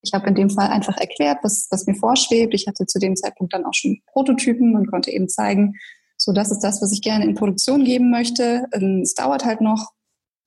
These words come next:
drei bis fünf Monate, wie lang auch immer. Dafür können aber die Unterstützer das zu einem vergünstigten Preis einkaufen. Und wenn die Fundingsumme, die man eben vorher festlegen muss, wie viel man mindestens braucht, wenn die dann zusammenkommt,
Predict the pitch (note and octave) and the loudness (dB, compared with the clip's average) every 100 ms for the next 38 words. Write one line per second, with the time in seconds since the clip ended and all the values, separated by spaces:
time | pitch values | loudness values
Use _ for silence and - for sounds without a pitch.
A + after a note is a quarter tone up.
0 | - A3 A3+ G#3+ - A#3+ A#3 A#3+ B3 A3 | -6 -2 -2 -2 0 0 2 2 2 2
1 | A3+ A3 G#3 G3+ G#3 - A3+ A#3+ B3 - | 0 2 0 0 -2 0 0 2 0 -6
2 | - - - G3 - G3+ - G3+ G3+ G3 | -20 -14 -6 -4 -2 -4 0 0 2 0
3 | F#3+ G3 G3+ G3 - A#3 A#3 G#3+ G#3+ G#3+ | 0 0 -2 -4 0 -2 0 0 0 -2
4 | - _ - F#3+ F#3+ G3 F#3+ G3 G#3 A3+ | -8 _ -4 -2 0 0 2 2 2 2
5 | G3 - F3 G3+ A#3+ A#3 A3 - A3 G#3+ | 0 -4 -2 0 0 0 -2 -2 -2 -2
6 | - A3 - G3 G#3 G3 G3+ - A3+ A#3+ | 0 0 2 0 0 0 0 0 2 4
7 | A3+ A#3+ B3 A#3 G3+ - G#3 G3+ G#3 G3+ | 4 4 2 2 2 0 -2 -4 -2 -2
8 | G3+ A#3 A#3+ - A#3+ A#3+ A#3 B3 G#3 - | -2 -2 -4 -2 2 4 4 0 -4 -2
9 | G3+ G3 G3 G#3 G#3 G3+ - - C#4 D4 | 0 2 4 2 0 -4 -4 -2 -2 0
10 | G#3+ G#3 G3+ G3 G#3 G3+ G#3+ C4 B3 A#3 | 0 0 0 0 0 0 2 2 2 2
11 | A#3+ | 2